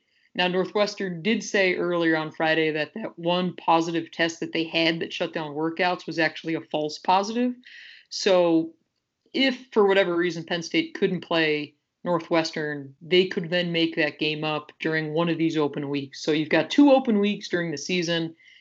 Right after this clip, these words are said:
and then you also, after Illinois, have extra open time. Um,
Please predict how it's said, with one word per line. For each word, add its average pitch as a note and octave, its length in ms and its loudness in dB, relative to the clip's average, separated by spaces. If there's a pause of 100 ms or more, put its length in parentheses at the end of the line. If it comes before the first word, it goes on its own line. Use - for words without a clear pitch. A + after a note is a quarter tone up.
(160)
and F#3 120 2
then F#3 120 6
you F3+ 160 4
also, F3+ 640 4 (180)
after E3+ 400 0
Illinois, E3 680 -2
have D#3+ 380 2
extra F3+ 420 -2
open E3+ 380 -4
time. D3+ 520 -6 (360)
Um, D3+ 380 -2